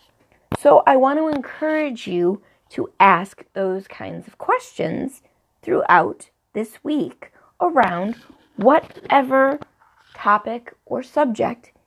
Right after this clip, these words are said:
you are exploring or learning this week. Now, each week I like to give you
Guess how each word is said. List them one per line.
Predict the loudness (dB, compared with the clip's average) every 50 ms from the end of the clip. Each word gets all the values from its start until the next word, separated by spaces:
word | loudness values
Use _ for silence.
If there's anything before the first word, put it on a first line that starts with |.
| _ _ _ -6
you | -2 0 0 0 0 -4 -6 -8 -10 -12 _ _ _ _ _ _ _ _ _ _ -4
are | 0 0 2 2 2 0 0 -2 -2 -6 _ _ _ _ _ _ _ _ -20
exploring | -20 -18 -18 -10 -4 -2 0 0 0 0 -2 -4 -4 -6 -8 -8 -12 _ -6
or | -2 -2
learning | 0 2 4 2 2 2 0 -6 -8 -10 -14 _ _ _ _ _
this | -4 -4 -4 -4 -8
week. | -14 -14 -14 _ _ -20 _ _ -18 -18 -18 _ _ _ -18 -18 -18 -20 _ _ -20 -18 -14 -10 -6 -4 -2 0 -2 -2 -4 -8 -2
Now, | -2 0 0 -2 -4
each | -10 -10 -10 -10 -10 -10
week | -10 -10 -10 -10 -14 -20 _ _
I | -4 -4 -2 -2 -2
like | -2 -2 -2 -2 -2 -4 -10
to | -14 -14
give | -6 -2 -2 -2 -2 -2
you | -6 -10 -8 -10 -10